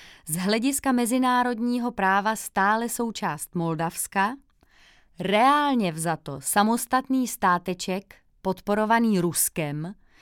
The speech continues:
historicky první člen sbírky, do níž si Moskva postupně přidala Abcházii,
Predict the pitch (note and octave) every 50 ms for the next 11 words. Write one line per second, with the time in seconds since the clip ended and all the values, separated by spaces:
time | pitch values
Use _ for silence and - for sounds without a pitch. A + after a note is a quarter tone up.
0 | - - - - - G#3+ G#3+ F#3 - - C4 B3+ C4 C4 - - A#3+ - - -
1 | C4+ D4 C4 C4 B3 G#3 F3 E3 - - F#3 F3+ F3+ F3+ E3 D#3 D3 F3 F3+ F3+
2 | F3 E3+ - - - C#3+ D3+ D#3 E3 E3+ E3 E3+ F3 F3 - - - - G#3+ G3+
3 | F#3+ F#3+ - - G3+ G3+ G3+ - G3 F#3+ - - - G#3+ - A3 G#3+ G#3 - -
4 | A3 F#3+ G#3 G3+ F#3+ E3 - - E3 E3+ - - - - G#3+ A3+ A3+ A#3 A3 G#3
5 | A#3 A#3 A3+ A3+ A#3 A#3 B3 C4+